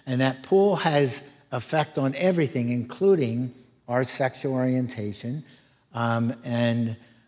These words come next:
uh, everything dealing with that that we've been talking about this, during this time. So,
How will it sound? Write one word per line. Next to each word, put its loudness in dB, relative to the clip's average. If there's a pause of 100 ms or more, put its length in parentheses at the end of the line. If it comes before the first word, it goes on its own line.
(180)
uh, -2 (260)
everything 2
dealing 2
with -4
that -4
that -8
we've -4
been -6
talking -4
about -4
this, -10 (380)
during -4
this -8
time. -4 (140)
So, -4